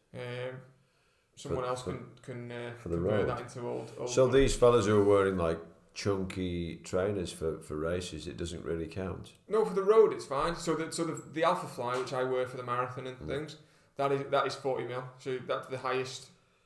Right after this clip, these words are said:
Speaker 1: you can wear a shoe at that. Um,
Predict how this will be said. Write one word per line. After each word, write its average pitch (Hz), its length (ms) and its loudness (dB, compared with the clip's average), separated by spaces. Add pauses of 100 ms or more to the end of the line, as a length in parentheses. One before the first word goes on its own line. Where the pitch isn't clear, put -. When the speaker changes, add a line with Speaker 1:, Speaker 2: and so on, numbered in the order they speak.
(140)
Speaker 1:
you 135 140 -10
can 120 240 -10
wear 120 240 -2
a 113 60 -6
shoe 120 300 -8 (460)
at - 140 -10
that. 151 160 -2 (1040)
Um, 139 240 -6